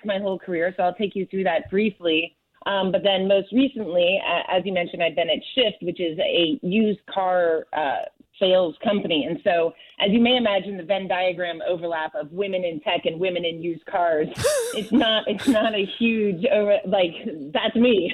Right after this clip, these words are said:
Speaker 2: Ver-, very few
Speaker 1: Um,
Speaker 2: guests
Speaker 1: so
Speaker 2: to
Speaker 1: I
Speaker 2: have on the show.
Speaker 1: Right, right. So I'm happy to talk about the subject.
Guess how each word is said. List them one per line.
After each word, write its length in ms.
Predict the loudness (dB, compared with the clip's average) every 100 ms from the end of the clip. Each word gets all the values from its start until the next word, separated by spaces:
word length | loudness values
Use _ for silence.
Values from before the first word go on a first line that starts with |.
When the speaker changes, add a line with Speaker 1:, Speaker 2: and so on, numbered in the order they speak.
| -2
Speaker 2:
Ver-, 300 | 2 2 2
very 300 | 4 4 4
few 200 | 4 2
Speaker 1:
Um, 60 | 4
Speaker 2:
guests 260 | 2 2
Speaker 1:
so 40 | 2
Speaker 2:
to 60 |
Speaker 1:
I 40 | 2
Speaker 2:
have 120 | 2
on 100 | 0
the 60 |
show. 300 | -2 -4 -4 -6 -10 -14 -20 _ _ _ _ _ _ _ -2
Speaker 1:
Right, 440 | 2 2 2 -2 0
right. 320 | 0 0 -4
So 60 | -4
I'm 200 | -2 -2
happy 320 | -4 -6 -8
to 100 | -10
talk 240 | -8 -6 -6
about 220 | -6 -8
the 100 | -10 -8
subject. 520 | -6 -4 -4 -4